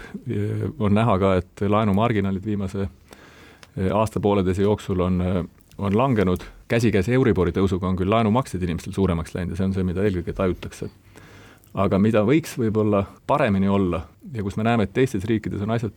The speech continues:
äh, teisiti, äh, korraldatud, on muuhulgas see, et pangad võitleksid veel enam ka oma olemasolevate klientide nimel,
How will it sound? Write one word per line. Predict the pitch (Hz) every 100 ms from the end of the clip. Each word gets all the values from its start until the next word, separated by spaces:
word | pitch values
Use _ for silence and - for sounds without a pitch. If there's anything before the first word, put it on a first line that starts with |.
| -
äh, | 107 107 107
teisiti, | 113 123 104 - 101
äh, | - - - - - - - - 101 95
korraldatud, | 117 107 92 95 104 - -
on | 107 101 110
muuhulgas | 117 107 95 -
see, | 120 107 104 - - -
et | 107 104 - -
pangad | 123 127 110 95 -
võitleksid | 127 127 98 - 104
veel | 117 117
enam | 127 92
ka | 90 101 101
oma | 98 95 - -
olemasolevate | 143 123 92 92 90 85 - 95
klientide | 101 98 85 87
nimel, | 92 98 78